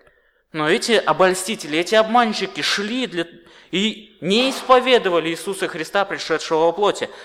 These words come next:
Они говорили о Христе, но только не о том, в которого верили именно эти христиане. Поэтому апостол Иоанн предупреждает, проявляет к ним такую любовь,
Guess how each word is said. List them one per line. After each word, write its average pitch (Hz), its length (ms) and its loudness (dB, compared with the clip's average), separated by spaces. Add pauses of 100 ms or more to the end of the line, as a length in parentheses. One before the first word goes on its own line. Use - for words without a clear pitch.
(120)
Они 170 200 0
говорили 240 640 6
о 143 80 -2
Христе, 180 720 -4 (800)
но 190 100 0
только 214 320 0
не 208 120 -2
о 214 100 2
том, 240 260 4
в - 60 -10
которого 185 480 4
верили 185 340 4
именно 160 240 -4
эти 156 280 -4
христиане. 131 540 -4
Поэтому 190 400 0
апостол 196 480 0
Иоанн 202 320 4 (220)
предупреждает, 196 960 0
проявляет 208 540 2
к 214 60 -6
ним 190 180 -2
такую 190 280 -2
любовь, 185 340 4